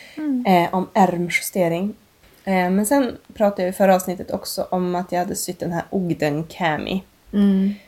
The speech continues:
Speaker 2: Och att passformen var sisådär. Eh, så den har jag ju bytt axelband på till längre. Och det vart det ju så här bättre i alla
Speaker 3: Mm.
Speaker 2: fall. Men den
Speaker 1: Okej,
Speaker 2: är
Speaker 1: det
Speaker 2: liksom
Speaker 1: blev
Speaker 2: lite
Speaker 1: det.
Speaker 2: så här, ja, den ha-, hamnar liksom inte mer på rätt ställe på kroppen. Men det var,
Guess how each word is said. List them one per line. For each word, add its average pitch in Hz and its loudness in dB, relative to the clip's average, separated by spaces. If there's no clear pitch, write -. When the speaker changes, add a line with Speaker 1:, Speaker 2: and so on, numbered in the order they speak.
Speaker 2:
Och - 0
att - -4
passformen 156 0
var 151 0
sisådär. - -2
Eh, 160 0
så 208 -2
den 202 4
har 175 4
jag 160 4
ju 156 2
bytt 175 -8
axelband - -6
på - -2
till - -6
längre. 160 -2
Och 175 -8
det 180 2
vart 160 -4
det - -12
ju 175 -6
så - -6
här - -4
bättre - -8
i - -12
alla 220 0
Speaker 3:
Mm. 170 -4
Speaker 2:
fall. 202 -6
Men 190 -2
den 214 2
Speaker 1:
Okej, 226 4
Speaker 2:
är 214 4
Speaker 1:
det 202 6
Speaker 2:
liksom 247 0
Speaker 1:
blev 170 4
Speaker 2:
lite 175 0
Speaker 1:
det. - -4
Speaker 2:
så - -8
här, - -10
ja, 240 8
den 214 0
ha-, 208 -4
hamnar 196 0
liksom 180 -6
inte 175 -8
mer 170 -4
på 165 -10
rätt 175 -8
ställe 180 -4
på - -20
kroppen. - -4
Men 190 2
det 220 4
var, 240 2